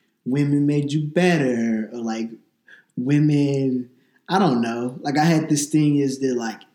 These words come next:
the man was a relationship and I was supposed to manage all these things. But I feel that, like, you have made me better and, like, think about things and the way I speak and the manner in which I speak, the words I use. Could this be offensive? How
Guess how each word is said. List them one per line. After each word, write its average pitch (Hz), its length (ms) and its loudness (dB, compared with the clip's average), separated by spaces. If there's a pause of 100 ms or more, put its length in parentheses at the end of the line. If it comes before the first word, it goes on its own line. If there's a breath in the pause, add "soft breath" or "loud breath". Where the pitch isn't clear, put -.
(540)
the 151 80 4
man 175 420 6
was 127 140 0
a 120 60 0
relationship 110 640 -4
and 113 100 -6
I 123 80 -4
was 139 80 -2
supposed 143 240 -2
to 147 60 2
manage 156 500 2
all 110 200 -2
these 110 200 -6
things. 117 320 -8 (400 loud breath)
But 208 100 4
I 220 100 2
feel 269 480 2
that, 208 180 4
like, 196 260 0
you 175 180 2
have 202 360 2
made 143 260 2
me 127 160 0
better 120 560 -2
and, 123 180 0
like, 104 220 -6 (480)
think 175 200 4
about 131 380 0
things 120 500 -2
and 123 380 -8
the 143 100 2
way 147 260 2
I 135 140 0
speak 120 580 -2
and 123 160 -4
the 120 80 -4
manner 139 340 0
in 123 120 0
which 120 160 -4
I 117 100 -4
speak, 113 400 -4
the 135 100 -2
words 139 340 0
I 123 100 -4
use. 113 400 -6 (380 loud breath)
Could 190 200 4
this 156 160 4
be 156 200 4
offensive? 147 760 0
How 160 400 2